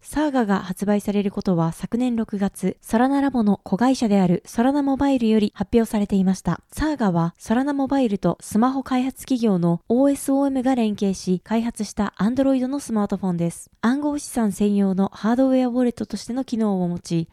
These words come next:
六点六七インチの有機イーエルディスプレイと五百十二ギガバイトのストレージ、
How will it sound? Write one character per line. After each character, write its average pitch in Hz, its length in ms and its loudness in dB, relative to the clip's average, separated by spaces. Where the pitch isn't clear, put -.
六 262 180 2
点 214 220 2
六 170 200 2
七 262 220 0
イ - 100 -6
ン 247 120 -4
チ 190 100 -8
の 180 240 0
有 269 180 4
機 - 200 -8
イ 254 200 2
ー 262 40 2
エ - 20 -2
ル 240 80 -4
デ 220 80 -4
ィ 254 60 -2
ス - 100 -14
プ 214 140 0
レ 190 100 4
イ 180 60 0
と 165 280 0
五 185 120 0
百 262 260 -2
十 233 220 -2
二 247 240 -4
ギ 202 160 2
ガ 247 120 0
バ 254 120 0
イ 240 80 0
ト 196 120 0
の 180 160 2
ス - 100 -16
ト 185 120 0
レ 175 160 2
ー 165 40 -2
ジ、 160 200 -4